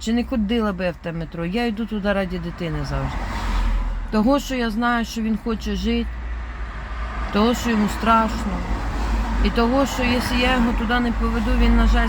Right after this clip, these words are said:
сам маленький, він туди не піде. Тобто ми, його життя, це повністю моя відповідальність, і, і воно в моїх руках. Тому біжиш, мусиш бігти, а вже ра-,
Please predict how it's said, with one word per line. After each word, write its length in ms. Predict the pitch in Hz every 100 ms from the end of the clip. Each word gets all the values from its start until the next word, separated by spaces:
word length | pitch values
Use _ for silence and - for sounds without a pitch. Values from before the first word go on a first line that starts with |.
| -
сам 160 | 240 240
маленький, 500 | 226 226 233 220 208
він 120 | 202
туди 280 | 196 202 196
не 120 | 190
піде. 360 | 190 - 170 156 - - - - - -
Тобто 300 | 214 233 226
ми, 160 | 226 226 -
його 340 | 208 240 269 254
життя, 440 | 240 214 262 277 269
це 80 | - -
повністю 480 | 226 240 233 220 220
моя 300 | 214 220 214
відповідальність, 920 | 202 196 208 202 190 220 240 233 214 -
і, 100 | 196 156 - 185
і 100 | 196
воно 260 | 214 226
в 140 | 220 202
моїх 300 | 220 226 202 - 190
руках. 380 | 196 - 208 151 - - - - - - - - - - - - - - - 208
Тому 420 | 214 233 262 277
біжиш, 560 | 214 190 208 254 247
мусиш 360 | 220 226 233 202
бігти, 440 | 175 214 233 - 190
а 400 | 160 165 180 196
вже 480 | 208 233 240 233
ра-, 180 | 220 214